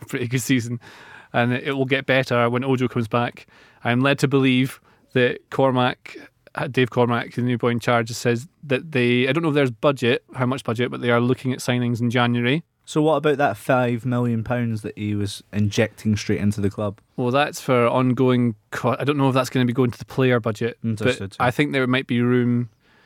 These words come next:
Speaker 1: They, they, they could do with someone to, to play it right back, 'cause Shea Logan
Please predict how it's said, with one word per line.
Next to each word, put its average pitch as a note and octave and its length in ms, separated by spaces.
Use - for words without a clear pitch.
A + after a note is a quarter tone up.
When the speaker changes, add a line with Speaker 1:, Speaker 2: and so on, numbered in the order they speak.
Speaker 1:
They, D3 120
they, D3 200
they D#3 180
could E3 120
do G3+ 100
with G3 100
someone F3 220
to, D3 200
to - 140
play C#3 140
it C3 60
right B2 200
back, - 400
'cause - 320
Shea - 200
Logan A#2+ 580